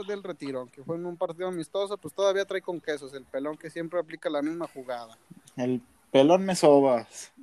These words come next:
Speaker 1: El pelón so-, el pelón sobamos, como de que no, para hacerlo más inclusive. Mi
Speaker 2: Inclusive.
Speaker 1: querido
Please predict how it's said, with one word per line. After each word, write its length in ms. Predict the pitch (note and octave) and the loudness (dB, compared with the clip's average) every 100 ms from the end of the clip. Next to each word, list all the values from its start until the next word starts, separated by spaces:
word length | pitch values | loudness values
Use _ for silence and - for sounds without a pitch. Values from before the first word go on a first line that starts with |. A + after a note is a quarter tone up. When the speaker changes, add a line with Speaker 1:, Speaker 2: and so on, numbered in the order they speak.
| F3 | -14
Speaker 1:
El 140 | D3 | -12
pelón 320 | C#3+ D#3+ G3+ | -6 -2 -2
so-, 400 | F#3 F3 E3 E3+ F3+ | 2 4 4 0 -2
el 220 | E3 D#3+ | -2 -2
pelón 280 | F#3+ A3+ A#3 | 0 0 2
sobamos, 460 | A#3+ G3 E3 D3 | 6 6 4 -4
como 220 | - G3+ | -8 -8
de 60 | D#3+ | -6
que 100 | D3+ | -6
no, 260 | C#3 C#3 B2+ | -6 -8 -8
para 80 | C3+ | -10
hacerlo 240 | C3+ E3 E3+ | -10 -10 -8
más 240 | E3 E3+ | -10 -10
inclusive. 800 | F3+ D#3 - C#3 - C3 B2 A#2 _ _ _ | -10 -10 -10 -12 -10 -10 -8 -12 _ _ _
Mi 100 | - | -18
Speaker 2:
Inclusive. 300 | C3+ - - A3+ A3 | -8 -4 4 6 6
Speaker 1:
querido 420 | C#4 C#4 C4+ | 6 6 6